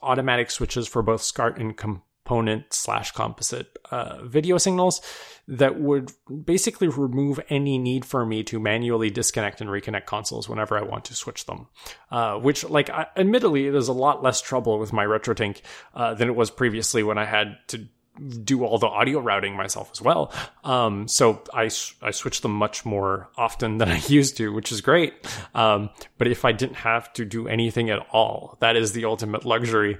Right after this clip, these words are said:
uh, and I would love that. Um, so t-, maybe eventually. The only thing is G scart and G-comp switches are quite expensive, uh, especially when you can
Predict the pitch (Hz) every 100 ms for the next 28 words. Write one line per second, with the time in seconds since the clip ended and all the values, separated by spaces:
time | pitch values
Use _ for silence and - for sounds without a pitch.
0 | - - - 120 113 120 113 117 120 120
1 | 101 - - - - - 117 113 117 -
2 | - 135 120 113 113 - 165 175 208 226
3 | 254 233 170 165 - 180 165 165 180 160
4 | 160 131 110 - 143 - 127 123 104 117
5 | 113 107 - 120 113 95 110 113 104 87
6 | - - _ _ - - 277 226 - -
7 | 165 - 113 - - - - - 113 -
8 | - - - _ 160 156 _ 180 165 -
9 | 196 196 170 147 139 139 131